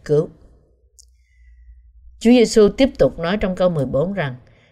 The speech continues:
"Nếu các ngươi muốn hiểu biết, thì ấy là Eli, là đấng phải đến." Tiên tri Eli sẽ đến được tiên tri trong sách Malachi không ai khác hơn là Giăng Báp Tít.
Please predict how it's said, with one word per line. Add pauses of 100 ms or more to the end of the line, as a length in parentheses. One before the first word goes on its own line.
(140)
"Nếu
các
ngươi
muốn
hiểu
biết, (600)
thì (120)
ấy
là
Eli, (380)
là
đấng
phải
đến." (720)
Tiên
tri
Eli
sẽ
đến (260)
được
tiên
tri (840)
trong
sách
Malachi
không
ai
khác
hơn
là
Giăng
Báp
Tít.